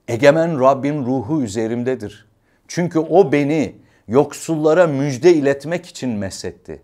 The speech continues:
Yüreği ezik olanların yaralarını sarmak için,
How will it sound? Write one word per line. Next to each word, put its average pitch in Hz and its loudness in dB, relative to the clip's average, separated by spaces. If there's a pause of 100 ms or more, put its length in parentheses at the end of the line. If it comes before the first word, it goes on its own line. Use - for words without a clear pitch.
(380)
Yüreği 160 2
ezik 131 -2
olanların 139 0
yaralarını 135 0
sarmak 143 -4
için, 95 -12